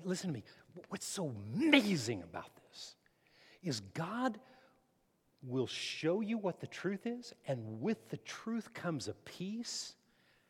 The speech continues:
that you can begin to pray for that person. Like, like, say it's some issue or whatever somebody's, you think s-, somebody said, somebody's talked about. You, you don't know. I mean, you know how,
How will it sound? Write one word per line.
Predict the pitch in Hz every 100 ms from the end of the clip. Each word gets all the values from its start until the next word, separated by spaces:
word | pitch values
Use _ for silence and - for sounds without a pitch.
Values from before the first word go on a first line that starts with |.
| _ _ -
that | 107 131 127
you | 110 160 214 240 269 - - - _ -
can | 147 127
begin | 120 101 147 156
to | 113
pray | - - - 196 226
for | - 110
that | 92 80 -
person. | 101 85 - 87 101 - _ _ -
Like, | 117 - -
like, | 139 -
say | 170 139
it's | 117 - - - -
some | - 139 - -
issue | - 139 - 123
or | 113
whatever | 117 117 113
somebody's, | 127 110 110 - - -
you | -
think | 135 143
s-, | - -
somebody | - 151 131
said, | - 135 123
somebody's | 135 120 117
talked | - 123 120
about. | 117 - - - - -
You, | 269
you | 226 311
don't | 285
know. | 156 156 262 - - -
I | 220
mean, | 240 226 - - -
you | 165 320
know | 294
how, | 196 202 208 208